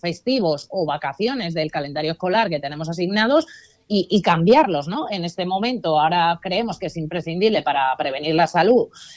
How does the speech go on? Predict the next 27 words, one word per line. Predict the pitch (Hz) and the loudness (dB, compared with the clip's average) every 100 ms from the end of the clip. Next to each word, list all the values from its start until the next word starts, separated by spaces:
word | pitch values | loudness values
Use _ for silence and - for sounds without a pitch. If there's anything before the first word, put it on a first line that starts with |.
| - | -10
eh, | 151 - | -8 0
el | 175 160 | 0 2
paralizar, | 151 143 147 139 190 214 254 - _ _ | 2 2 0 -2 2 4 4 0 _ _
pues | 170 160 | -8 -6
en | 170 | -6
Semana | 165 156 170 196 | -6 -6 -6 -6
Santa, | 175 254 175 | -4 -4 -4
que | 160 | -6
hemos | 165 175 | -6 -8
suspendido | 185 - 196 226 156 | -10 -10 -4 -2 -2
todos | 160 165 175 | -2 0 0
los | 170 | 0
eventos | 185 220 240 185 156 | 0 0 0 -2 -2
y | 151 | -2
que | 151 143 | -2 -2
perimetralmente | 151 147 139 170 170 202 160 | -2 -4 0 2 2 0 0
tampoco | 139 147 151 | 0 0 2
podemos | 160 156 160 | 0 -2 -4
ir | 160 | -4
a, | 120 160 | -2 -2
a, | - 175 117 | -2 -6 -4
a | |
ningún | 180 165 170 | -4 -2 -2
sitio, | 147 170 165 170 165 165 - _ | -2 -4 -2 -4 -4 -6 -14 _
a | 156 | -4
ningún | 156 175 175 | 0 2 2
destino, | 170 226 214 262 | 2 2 2 2